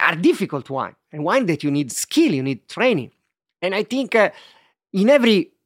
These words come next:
world, I think there are many perbacco around the world.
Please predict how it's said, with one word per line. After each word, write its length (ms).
world, 440
I 140
think 320
there 120
are 140
many 240
perbacco 580
around 240
the 100
world. 300